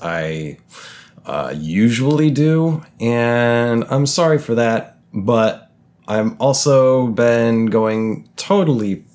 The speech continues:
fucking stir crazy. Like,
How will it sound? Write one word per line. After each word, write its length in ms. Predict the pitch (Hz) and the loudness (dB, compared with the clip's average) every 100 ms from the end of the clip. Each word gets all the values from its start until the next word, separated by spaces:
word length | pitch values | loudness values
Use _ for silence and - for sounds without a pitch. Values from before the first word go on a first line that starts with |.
| _ _ | _ _
fucking 600 | 170 156 - 139 131 131 | -2 -2 -2 -2 0 -2
stir 480 | 123 - - 147 143 | -2 -2 2 2 2
crazy. 680 | - 101 87 82 - - - _ - - - - | 0 -2 -2 -6 -8 -14 -20 _ -20 -20 -20 -10
Like, 480 | - 110 110 - | -2 0 0 -4